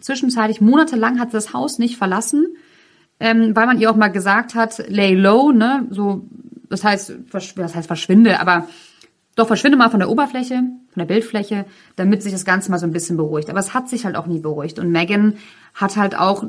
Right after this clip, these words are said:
die Befürchtung, ähm, dass der Palast sie nicht nur nicht beschützt hat, sondern auch halt ein bisschen gefüttert hat oder halt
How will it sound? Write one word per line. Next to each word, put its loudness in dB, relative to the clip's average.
die -2
Befürchtung, 0
ähm, -4
dass -4
der -2
Palast -2
sie 4
nicht 2
nur 4
nicht 2
beschützt -6
hat, -6
sondern -4
auch -4
halt -4
ein -2
bisschen -6
gefüttert -6
hat -8
oder -2
halt 0